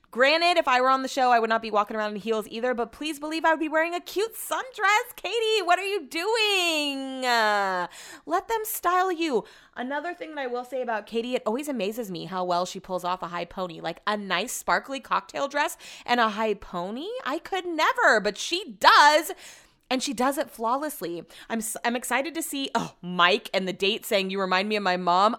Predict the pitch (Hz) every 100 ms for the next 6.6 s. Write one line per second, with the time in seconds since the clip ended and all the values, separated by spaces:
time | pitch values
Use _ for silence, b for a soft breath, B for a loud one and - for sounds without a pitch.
0 | - 240 277 285 311 285 240 233 254 254
1 | - 214 214 214 214 175 180 185 190 196
2 | 175 - 208 226 247 285 b b b b
3 | 208 214 208 - - 202 190 - 180 156
4 | 151 b b 277 302 - 285 262 208 147
5 | - 233 233 - 330 320 311 285 285 262
6 | 254 226 214 220 214 208